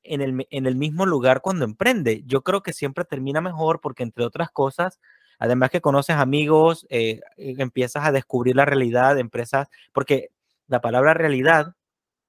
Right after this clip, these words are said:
quiere decir que hay infinitos detalles por descubrir. O sea, en la fantasía tú tienes aquí en la in-, en la cabeza una idea y no tiene muchos detalles, pero en la realidad, cuando tú tienes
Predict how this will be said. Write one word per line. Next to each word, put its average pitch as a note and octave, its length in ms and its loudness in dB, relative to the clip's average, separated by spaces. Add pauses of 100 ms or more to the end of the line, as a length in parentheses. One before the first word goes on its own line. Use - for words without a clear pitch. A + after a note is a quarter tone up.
(240)
quiere A#2 260 -4
decir B2+ 460 -4 (400)
que A2 420 -2 (220)
hay B2 280 -2 (180)
infinitos C#3 580 -2
detalles B2+ 400 -2
por A#2 220 0
descubrir. A2 760 0 (320)
O - 40 -20
sea, A2+ 420 6
en B2+ 240 0
la C#3 100 4
fantasía F3 600 2
tú E3+ 120 -2
tienes E3 260 0
aquí F#3+ 260 -4
en F#3 120 0
la C#3+ 80 0
in-, C#3+ 200 -8
en B2+ 200 -4
la A#2 320 -4
cabeza E3 460 -4
una E3 240 -2
idea G3+ 440 0 (220)
y D3 140 -4
no D#3+ 140 0
tiene F#3 220 -2
muchos C#3+ 300 -2
detalles, G#2 400 0
pero C3 160 6
en C3 100 4
la C3 100 6
realidad, C3+ 520 4 (420)
cuando A#2 200 -2
tú C#3+ 120 -6
tienes E3+ 400 0